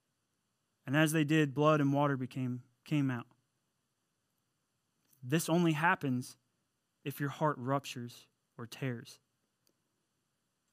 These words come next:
I'm here to tell you today that Jesus' heart broke for you and I. That he has given us a free gift, that he has already covered your sin. It's covered. It is finished. It's done. Scripture says that the veil has split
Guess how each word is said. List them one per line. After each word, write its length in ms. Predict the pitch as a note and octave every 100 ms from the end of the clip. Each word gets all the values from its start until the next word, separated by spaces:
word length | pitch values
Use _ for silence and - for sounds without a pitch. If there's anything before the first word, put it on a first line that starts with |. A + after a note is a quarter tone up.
| _
I'm 60 | C3+
here 100 | E3
to 100 | D#3
tell 180 | E3+ D#3
you 80 |
today 220 | D3+ C#3+ C#3
that 140 | C3
Jesus' 320 | B2 C#3 C3
heart 240 | - B2+ C3+
broke 220 | B2+ A#2
for 120 | -
you 200 | A#2+ A#2+
and 120 | A2+
I. 140 | A2+ A#2 _ _ _ _ _ _ _ _ _ _ _ _ _ _ _ _ -
That 100 | C3
he 120 | D#3+
has 140 | C#3+
given 280 | C3 D3+ D#3
us 300 | D3 C#3 - _ _ _
a 60 | B2+
free 360 | - D#3+ E3+ E3+
gift, 360 | D3 C#3+ -
that 160 | C#3+ D3
he 140 | E3+
has 140 | D3 D3+
already 280 | E3+ E3+ D3
covered 480 | - E3 D#3 D#3 - - -
your 200 | C3+ D#3
sin. 520 | E3+ - E3+ C#3 B2 A#2 _ _ _ _ _ _ _ _ _ _ _ _
It's 140 | D3+
covered. 480 | - F3+ F#3+ D3+ A#2+ - _ _ _ _ -
It 140 | G#3
is 120 | B3
finished. 640 | - - G3+ G#3 A#2+ - - _ -
It's 160 | F#3+
done. 400 | D3+ C#3 F3+ C#3
Scripture 340 | - G#3+ G#3 A#3
says 280 | A#3 G#3+
that 120 | F3 F3+
the 80 |
veil 300 | E3 F3 G3+
has 160 | F3 F3
split 500 | - - G#3+ G#3+ -